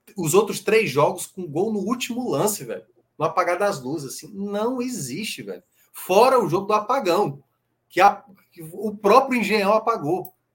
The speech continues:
que teve que jogar no outro dia, entendeu? Assim, o jogo do Grêmio era pra ter sido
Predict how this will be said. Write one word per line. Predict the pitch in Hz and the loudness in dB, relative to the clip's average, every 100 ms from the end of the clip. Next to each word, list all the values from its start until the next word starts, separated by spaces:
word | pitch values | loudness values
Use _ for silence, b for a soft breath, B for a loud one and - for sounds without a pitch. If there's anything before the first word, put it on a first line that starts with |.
| _ | _
que | - 156 | -14 -14
teve | 143 196 196 | -2 0 0
que | |
jogar | 196 208 | 2 2
no | 202 | 6
outro | 196 254 254 | 6 6 2
dia, | 202 131 185 202 | -10 -8 -6 -4
entendeu? | 120 139 247 - _ _ _ _ - | -4 -6 -8 -8 _ _ _ _ -12
Assim, | 151 - 226 151 _ | -8 -4 -4 -6 _
o | 170 | -6
jogo | 147 196 254 | 2 6 6
do | 233 233 | 2 -6
Grêmio | 151 165 226 185 117 - | -6 -4 -4 -4 -10 -10
era | 151 | -10
pra | 196 202 | -8 -6
ter | 208 | -6
sido | 202 226 220 214 | -6 -8 -12 -16